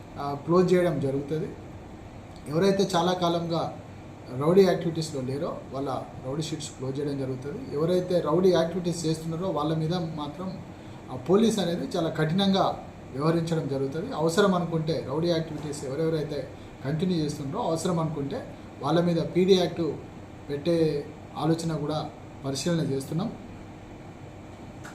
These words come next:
వాళ్ళు రౌడీ షీటర్లందరికీ మేము చాలా క్లియర్గా చెప్పడం జరిగింది. వాళ్ళు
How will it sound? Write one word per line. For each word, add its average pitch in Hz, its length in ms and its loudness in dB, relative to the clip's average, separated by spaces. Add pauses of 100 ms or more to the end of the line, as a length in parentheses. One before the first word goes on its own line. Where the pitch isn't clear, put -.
(180)
వాళ్ళు 170 400 6 (420)
రౌడీ 180 260 4
షీటర్లందరికీ 185 680 2
మేము 175 460 0 (880)
చాలా 151 120 -2
క్లియర్గా 185 380 6
చెప్పడం 165 380 0
జరిగింది. 143 460 -4 (340)
వాళ్ళు 151 560 0